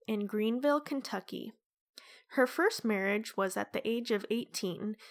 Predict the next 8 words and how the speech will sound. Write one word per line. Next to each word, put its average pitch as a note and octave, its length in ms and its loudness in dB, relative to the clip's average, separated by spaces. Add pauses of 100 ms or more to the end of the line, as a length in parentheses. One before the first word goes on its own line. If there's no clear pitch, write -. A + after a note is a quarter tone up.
(240)
to F#3 200 0
Floyd A#3 540 2
Spraker, F#3 760 -2 (260)
age - 280 -2
twenty-six, - 920 0
in G#3 140 -2
South A3 340 -2
Dakota. A3+ 520 -2